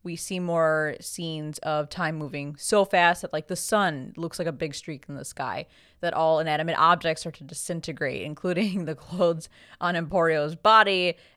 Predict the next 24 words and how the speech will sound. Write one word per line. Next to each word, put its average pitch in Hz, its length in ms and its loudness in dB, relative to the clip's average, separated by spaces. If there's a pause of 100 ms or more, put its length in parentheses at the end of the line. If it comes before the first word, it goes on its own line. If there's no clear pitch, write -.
and 190 300 2
he 180 40 -2
becomes 185 400 0
a 175 40 0
naked 165 340 -4
kid 151 540 0 (100)
riding 151 320 0
a 147 40 -6
dolphin 143 480 0
who 156 120 -6
then 139 220 -6
starts 139 260 -6
floating 135 360 -4
in 127 100 -12
space 135 460 -8
until 151 240 -10
he 180 140 -6
<laughs> - 20 -8
makes - 280 -4
it 165 140 -8
to 147 320 -6
the 139 140 -8
new 139 120 -6
universe. 131 680 -12